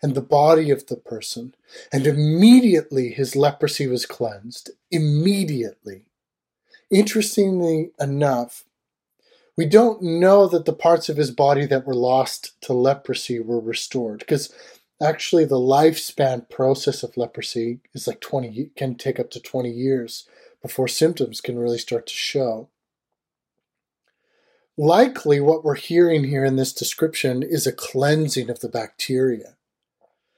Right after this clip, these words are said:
not a regrowth of, say, limbs or sections of his face that may have been damaged.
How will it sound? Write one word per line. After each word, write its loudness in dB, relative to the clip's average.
not 4
a 2
regrowth 2
of, -8
say, -2
limbs 0
or -8
sections -4
of -8
his -12
face -4
that -14
may -12
have -12
been -12
damaged. -12